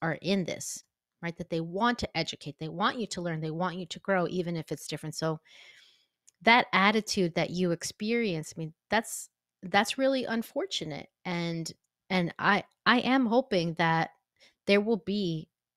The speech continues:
an education revolution in college. And I think that it's already happening because the doors, the international doors of the world have opened up with the internet, and people have a lot more choice when it comes to how they receive their education. And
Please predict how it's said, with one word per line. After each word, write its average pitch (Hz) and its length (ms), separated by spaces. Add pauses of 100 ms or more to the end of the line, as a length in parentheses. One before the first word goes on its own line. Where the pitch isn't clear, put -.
(320)
an 196 160
education 185 600
revolution 165 640
in 151 120
college. 208 360
And 190 100
I 190 60
think 285 220
that 226 120
it's 175 220
already 170 520
happening - 600 (380)
because 202 600
the 185 100
doors, 170 560 (160)
the 180 160
international 180 720
doors 160 440
of 165 220
the 180 100
world 165 560 (200)
have 185 280
opened 175 380
up 156 240
with 175 140
the - 140
internet, 175 340
and 147 100
people 220 320
have 214 300
a 220 40
lot 208 240
more 185 200
choice 254 480 (400)
when 190 140
it - 140
comes 202 340
to 165 80
how 175 300
they 165 220
receive 160 440
their 160 220
education. 151 760
And 143 380